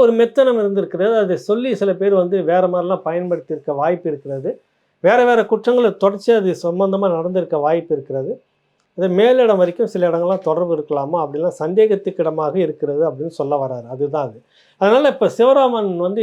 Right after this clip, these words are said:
இறந்துட்டாரு, அவங்க அப்பாவும் வந்து இறந்துட்டாரு. ம், மே-, முக்கிய குற்றவாளிகளே இவர் தான்.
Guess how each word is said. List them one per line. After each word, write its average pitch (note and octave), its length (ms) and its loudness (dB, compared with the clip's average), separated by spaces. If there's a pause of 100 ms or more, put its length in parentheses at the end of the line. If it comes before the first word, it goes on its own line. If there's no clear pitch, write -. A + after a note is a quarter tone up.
இறந்துட்டாரு, F#3 580 -2
அவங்க G3 240 -2
அப்பாவும் G#3 500 0
வந்து F3 240 -6
இறந்துட்டாரு. D#3+ 500 -8 (280)
ம், C#3 160 -14 (260)
மே-, F3+ 160 -2 (160)
முக்கிய G3 300 -8 (100)
குற்றவாளிகளே F#3 640 -4
இவர் D3 220 -6
தான். A3 120 -10